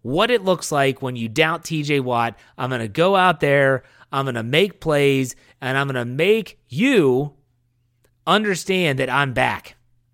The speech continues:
I'm back, I'm better than ever." He's in the prime of his career, folks. Unless the injury creeps up again, which I don't expect that it will,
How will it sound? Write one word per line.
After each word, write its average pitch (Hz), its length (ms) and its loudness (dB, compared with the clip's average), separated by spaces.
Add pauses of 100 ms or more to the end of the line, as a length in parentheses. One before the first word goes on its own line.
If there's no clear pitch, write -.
(380)
I'm 135 200 2
back, 143 400 2
I'm 127 160 -2
better 131 260 4
than 127 140 0
ever." 98 280 -6 (840)
He's 220 200 2
in 294 80 0
the 214 80 0
prime 165 340 0
of 143 40 -2
his 127 120 -4
career, 117 320 0
folks. 98 460 -6 (600)
Unless 175 400 0
the 214 220 0
injury 180 320 2
creeps 151 320 -2
up 135 120 -4
again, 98 440 -6
which 117 180 -4
I 135 100 2
don't 143 220 0
expect 185 400 -4
that 185 140 0
it 180 100 -2
will, 104 380 -4